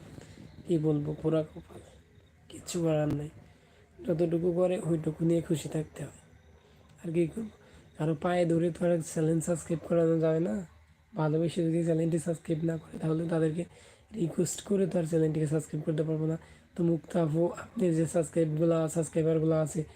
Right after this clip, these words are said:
যদি একটু সম্ভব হয়, তাহলে চ্যানেলটিকে সাবস্ক্রাইব করার জন্য আপনি ফ্রেন্ড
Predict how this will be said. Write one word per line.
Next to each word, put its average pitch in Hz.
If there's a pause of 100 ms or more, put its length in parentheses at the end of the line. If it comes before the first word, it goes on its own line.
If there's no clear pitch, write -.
(240)
যদি 170
একটু 165
সম্ভব 165
হয়, 196 (340)
তাহলে 160
চ্যানেলটিকে 160
সাবস্ক্রাইব 160
করার 160
জন্য 160
আপনি 156 (340)
ফ্রেন্ড 147